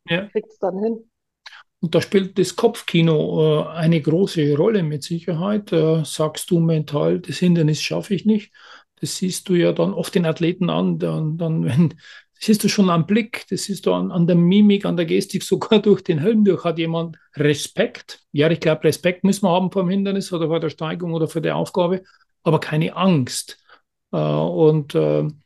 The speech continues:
Speaker 1: wie schaffst du dieses Kopfkino für dich so zu programmieren, dass du immer noch den Spaß hast, auch bei den größten Herausforderungen?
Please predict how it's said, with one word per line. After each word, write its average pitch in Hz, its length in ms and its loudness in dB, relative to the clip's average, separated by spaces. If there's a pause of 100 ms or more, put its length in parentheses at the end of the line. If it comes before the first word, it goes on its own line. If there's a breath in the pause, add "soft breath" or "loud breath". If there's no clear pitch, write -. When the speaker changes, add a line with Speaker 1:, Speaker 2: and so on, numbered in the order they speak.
(120)
Speaker 1:
wie 170 100 -2
schaffst - 320 -6
du 202 40 4
dieses 165 380 -4
Kopfkino 185 540 -2
für 160 140 -2
dich 180 240 -6
so 185 180 0
zu 190 180 -4
programmieren, 185 720 2
dass 170 240 -4
du 185 360 0
immer 208 180 8
noch 185 140 4
den 175 120 0
Spaß - 340 -2
hast, 196 180 -2
auch 175 120 -4
bei 175 160 -2
den 165 120 -2
größten 165 340 -4
Herausforderungen? 147 920 -4